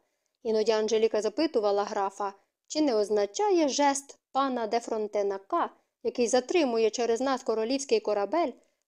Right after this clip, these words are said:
того, що ми переоцінюємо його як нашого союзника. Проте я думаю, що він повинен капітулювати разом із тими, які його оточують, включаючи з пані де Кастель Морга, цілком віддану отцю Доржевалю.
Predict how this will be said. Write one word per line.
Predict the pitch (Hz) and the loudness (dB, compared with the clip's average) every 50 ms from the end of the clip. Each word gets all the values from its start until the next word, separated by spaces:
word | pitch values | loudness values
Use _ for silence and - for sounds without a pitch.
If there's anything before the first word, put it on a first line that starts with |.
| _ _ | _ _
того, | - 254 254 349 453 | -2 0 2 2 2
що | 466 453 - 392 349 | 2 2 2 4 4
ми | 349 349 | 4 4
переоцінюємо | 339 - 311 302 302 294 285 277 285 - 294 285 277 269 269 262 254 254 247 247 247 | 2 2 2 2 4 4 2 2 0 -2 -2 0 0 0 0 2 0 0 0 0 0
його | 240 226 233 208 214 214 | 0 0 0 2 2 2
як | 220 214 - - | 2 0 0 -2
нашого | 214 214 208 208 - 240 226 247 | -2 -2 -2 -4 -6 -6 -6 -6
союзника. | 254 - 330 339 311 294 226 196 190 208 196 185 - - - - - _ _ _ _ _ _ _ _ _ _ _ | -4 0 0 2 2 2 2 0 0 -2 -4 -4 -6 -10 -14 -14 -16 _ _ _ _ _ _ _ _ _ _ _
Проте | - - 269 285 277 427 | 0 0 2 2 4 4
я | 392 349 311 | 4 6 4
думаю, | 254 240 320 339 320 311 302 294 269 277 269 | 4 4 4 4 4 4 2 2 2 0 0
що | - 294 | 0 0
він | 262 320 330 302 | 2 2 2 4
повинен | 285 262 254 302 294 285 247 - | 2 2 2 2 2 0 0 -2
капітулювати | 254 240 240 - 220 - 226 214 196 202 196 254 269 277 277 262 233 | -4 -4 -4 -6 -6 -4 -4 -2 -2 0 0 0 0 0 0 0 0
разом | 220 220 220 220 240 226 214 | 0 0 0 2 2 2 2
із | 208 208 - | 0 -2 -4
тими, | - - 339 349 330 311 311 302 294 | -4 -2 0 2 2 2 0 0 0
які | 269 269 262 - - 262 | -2 -2 -4 -4 -6 -2
його | 254 262 254 254 | -2 0 2 4
оточують, | 269 269 262 262 - 330 320 285 220 208 - - 208 196 196 196 190 - | 4 2 2 2 0 0 2 2 2 0 -2 -4 -4 -2 -2 -4 -6 -8
включаючи | - - 214 214 202 - - 220 226 220 220 214 - 233 226 208 | -12 -6 -4 -4 -2 0 0 0 2 2 2 0 0 0 -2 -2
з | 190 190 208 208 202 | -2 -2 -2 -2 -2
пані | - - 233 226 226 220 220 | -2 -4 -4 -2 -2 -2 -2
де | 202 214 208 | -2 -4 -4
Кастель | - 214 220 - - - 233 226 233 | -4 -6 -6 -6 -4 -2 -2 -2 0
Морга, | 226 247 269 277 233 202 185 - - - _ _ _ _ _ _ | -2 -2 -2 0 0 0 0 -2 -2 -8 _ _ _ _ _ _
цілком | - - 370 370 359 370 403 320 240 214 | -4 0 0 0 2 2 2 2 2 0
віддану | 190 233 311 381 381 285 311 311 311 302 311 311 302 294 - - | 0 2 2 2 4 4 4 4 4 4 4 2 2 0 -2 -2
отцю | 233 233 220 - - 226 214 202 | -2 -2 -2 -2 -2 -2 -2 0
Доржевалю. | - 220 208 202 202 247 262 247 214 214 196 196 - - - | -2 -4 -4 -4 -4 -4 -4 -4 -4 -6 -6 -6 -10 -14 -16